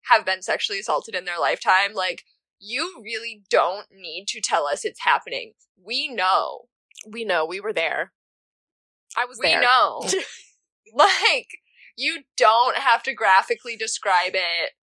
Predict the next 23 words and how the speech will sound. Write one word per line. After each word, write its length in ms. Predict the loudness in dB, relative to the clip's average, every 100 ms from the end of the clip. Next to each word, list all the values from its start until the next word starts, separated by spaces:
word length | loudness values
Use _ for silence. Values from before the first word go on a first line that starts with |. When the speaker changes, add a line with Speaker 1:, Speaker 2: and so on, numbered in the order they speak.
| _
Speaker 1:
at 320 | 6 8 6
Speaker 2:
Yeah. 120 | 2
Speaker 1:
all. 540 | 2 2 0 -4 -8 -10 _ _ _
You 160 | -2 -2
Speaker 2:
Yeah. 80 | -2
Speaker 1:
could, 160 | 4
like, 220 | 4 4 2
vaguely 480 | -2 -2 -2 -6 -4
allude 460 | -4 -6 -14 -14 -14
to 100 | -10
some 260 | -4 -6 -6
past 520 | 0 2 2 -4 -12
trauma 680 | -2 2 2 2 0 0 -2 _
if 240 | -6 -6
you'd 180 | -12 -16 -8
like, 380 | -4 -2 -4 -6 -6
and 160 | -6
then 140 | -8 -10
we'll 100 | -12
be 140 | -8
like, 320 | -4 -4 -6 _
"Oh, 240 | 2 2 0 -2 2
yeah. 280 | 4 4